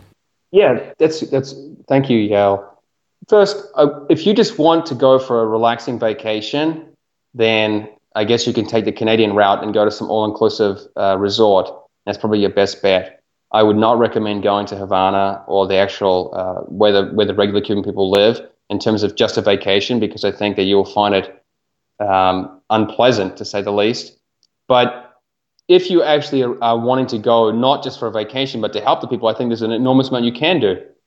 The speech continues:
I mean, you just, just bringing books, I mean, that may seem so basic, but just things like books on history, on ideas, philosophy, whatever,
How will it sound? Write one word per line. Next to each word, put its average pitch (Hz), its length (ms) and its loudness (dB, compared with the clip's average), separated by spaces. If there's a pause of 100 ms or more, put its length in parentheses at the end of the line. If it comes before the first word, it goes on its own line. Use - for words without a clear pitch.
(540)
I 160 60 2
mean, 139 640 -2 (180)
you 170 220 0
just, 151 260 2
just 160 320 2
bringing 147 720 0 (240)
books, 127 800 0 (540)
I 127 40 -12
mean, 131 220 -2
that - 160 0
may 151 160 0
seem 151 240 -2
so 131 220 0
basic, 147 480 0
but 113 160 -6
just 151 240 -4
things 131 240 -6
like 104 260 -4
books 139 560 0
on 104 320 -2
history, 131 920 0
on 98 580 -2
ideas, 120 800 4
philosophy, 120 540 0
whatever, 110 580 2